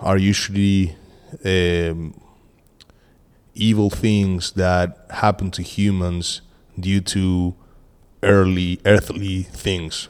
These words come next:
right? This, this could be money, it could be, um, health,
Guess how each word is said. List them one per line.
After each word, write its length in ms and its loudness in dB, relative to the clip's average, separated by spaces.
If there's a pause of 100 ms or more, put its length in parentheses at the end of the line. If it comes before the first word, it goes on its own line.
(140)
right? 340 2
This, 300 -4
this 200 -4
could 180 -8
be 100 -4
money, 540 4 (260)
it 160 -6
could 160 -12
be, 460 -2 (440)
um, 760 -4 (960)
health, 580 6